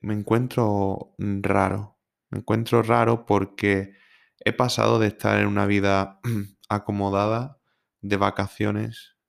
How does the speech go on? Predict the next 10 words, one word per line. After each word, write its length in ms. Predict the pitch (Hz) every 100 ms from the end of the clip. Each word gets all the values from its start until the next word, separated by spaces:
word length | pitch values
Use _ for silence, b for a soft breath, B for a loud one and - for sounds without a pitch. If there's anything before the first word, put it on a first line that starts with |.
| _ _
con 180 | - 104
mi 100 | 101
familia, 760 | - 101 101 101 104 104 107 _ _ _ _ _ _ _ _
em, 800 | - 101 101 98 98 95 98 -
con 180 | - 107
mis 160 | 101 101
amigos. 880 | 101 104 107 107 107 104 - - _ _ _ _ _ _ _ _ _ -
He 140 | -
pasado 920 | 113 110 - 110 104 101 101 98 98 101
de 880 | 107 104 104 101 98 98 98 98